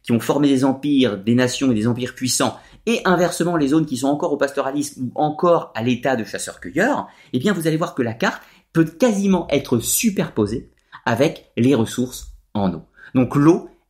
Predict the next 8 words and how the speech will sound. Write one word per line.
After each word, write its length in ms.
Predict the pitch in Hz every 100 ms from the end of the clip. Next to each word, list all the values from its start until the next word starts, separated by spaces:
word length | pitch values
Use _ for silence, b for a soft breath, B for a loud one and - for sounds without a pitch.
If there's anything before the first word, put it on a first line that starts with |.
| -
est 180 | 110
un 100 | 113
facteur 540 | 98 180 180 - 95 - _ _
essentiel 680 | 240 - 123 - 98 95 - -
de 100 | 113
l'indice 540 | 98 92 95 - -
de 80 | 98
développement 680 | 95 92 82 90 98 -